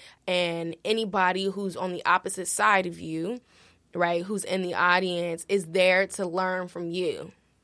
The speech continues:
You are there to pour into them. It is the opposite of assuming that anybody that you're talking to comes into your conversation with previous knowledge,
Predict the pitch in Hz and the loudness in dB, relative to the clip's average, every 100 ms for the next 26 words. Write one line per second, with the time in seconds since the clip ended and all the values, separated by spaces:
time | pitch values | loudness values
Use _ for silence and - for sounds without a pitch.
0 | - 180 208 220 208 190 190 190 185 185 | -14 -8 -4 0 2 2 4 4 6 4
1 | 180 180 - 190 175 - 185 - 165 147 | 0 -6 -4 0 0 -2 -4 -6 -6 -8
2 | 139 - - - - 254 208 220 - - | -10 -14 -18 -4 0 0 0 -6 -6 4
3 | 233 233 226 214 196 190 165 139 - - | 6 6 4 0 0 -2 -2 -4 -6 -12
4 | - _ - - - 214 208 202 208 202 | -14 _ -20 -16 0 2 2 0 0 2
5 | 196 196 185 190 196 190 180 175 175 - | 0 0 0 2 0 0 -2 -4 -6 -6
6 | 175 - 170 175 175 175 - 185 165 160 | -8 -4 -2 -2 -6 -6 -6 -4 -4 -6
7 | 165 - _ - 190 196 180 185 190 196 | -8 -14 _ -2 2 2 0 -2 -4 -4
8 | 185 175 175 185 170 165 175 - 170 165 | -4 -2 -2 -4 -6 -6 -8 -6 -6 -6
9 | - 165 160 - 160 151 143 156 - 143 | -6 -8 -12 -12 -12 -12 -12 -12 -14 -16
10 | 143 135 123 - | -16 -16 -16 -16